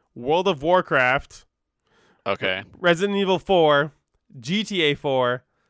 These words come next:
Speaker 1: Half-Life two, Dead Space, BioShock. Not a bad list, but your argument that, like,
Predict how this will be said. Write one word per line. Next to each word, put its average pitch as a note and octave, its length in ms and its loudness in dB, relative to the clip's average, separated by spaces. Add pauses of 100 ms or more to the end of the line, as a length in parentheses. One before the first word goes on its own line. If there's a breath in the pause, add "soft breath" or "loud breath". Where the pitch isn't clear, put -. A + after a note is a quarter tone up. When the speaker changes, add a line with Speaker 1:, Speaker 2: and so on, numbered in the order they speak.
(160)
Speaker 1:
Half-Life F#3 520 0
two, C3 420 -4 (580)
Dead E3+ 220 2
Space, B2+ 520 -4 (540)
BioShock. B2+ 520 0 (840)
Not D4+ 180 6
a D4+ 40 2
bad D4 220 2
list, C4+ 440 0 (720)
but G3+ 180 0
your F#3+ 140 -2
argument G3 460 2
that, F3 160 4
like, D#3+ 300 0